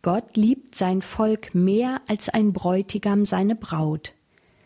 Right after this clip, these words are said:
Diese Liebe wird sogar über die schlimmsten Treulosigkeiten siegen. Sie wird so weit gehen,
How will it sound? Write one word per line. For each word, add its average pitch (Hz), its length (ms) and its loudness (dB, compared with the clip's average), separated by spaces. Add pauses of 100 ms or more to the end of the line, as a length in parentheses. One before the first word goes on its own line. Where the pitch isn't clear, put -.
(640)
Diese 208 280 2
Liebe 226 560 0
wird 214 200 0
sogar 202 480 -2
über 196 220 0
die 190 140 -2
schlimmsten 254 760 0
Treulosigkeiten 175 1400 0
siegen. 175 580 0 (960)
Sie 180 240 -2
wird 170 180 -2
so 233 320 0
weit 262 320 0
gehen, 220 540 0